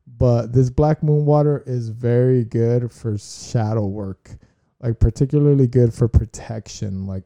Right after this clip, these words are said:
incredibly good for protection. I don't know if anybody has, like, connected the dots, but all the protection stones are color black.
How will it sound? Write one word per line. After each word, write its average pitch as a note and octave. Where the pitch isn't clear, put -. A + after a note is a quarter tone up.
incredibly A#2+
good G2+
for A2+
protection. G#2
I G2+
don't G#2+
know G#2+
if -
anybody A2
has, G#2
like, G2+
connected B2
the C3
dots, E3
but G#2
all G#2
the A2+
protection F3+
stones C3
are A2+
color A#2
black. F3+